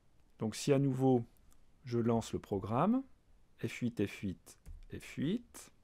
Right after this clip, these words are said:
je regarde ce qu'il y a dans le tableau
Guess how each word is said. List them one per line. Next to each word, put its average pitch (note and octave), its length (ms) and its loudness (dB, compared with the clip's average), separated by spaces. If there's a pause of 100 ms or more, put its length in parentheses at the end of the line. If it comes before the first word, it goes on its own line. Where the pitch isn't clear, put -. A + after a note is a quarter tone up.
(520)
je - 140 -4
regarde B2+ 480 4
ce - 80 -12
qu'il A#2 180 -2
y A#2 140 4
a A2 240 2 (540)
dans B2 200 2
le A#2 60 2
tableau A2+ 520 0